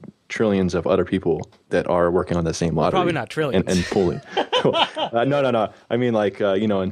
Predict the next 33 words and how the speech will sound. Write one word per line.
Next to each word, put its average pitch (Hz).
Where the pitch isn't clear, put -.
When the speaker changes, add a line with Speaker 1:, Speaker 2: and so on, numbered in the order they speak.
Speaker 1:
in 107
terms 107
of 95
possibilities 95
of -
ha-, -
of, 80
and, 92
uh, 80
of 87
the 87
hashes 92
that -
you -
output. -
So 113
not, 110
not 127
actual 107
individuals, 95
but, -
I 98
mean, 95
pretty 170
much 135
Speaker 2:
Oh. 139
Speaker 1:
the 123
only 147
possibility 117
that 104
you 95
are 98
for, -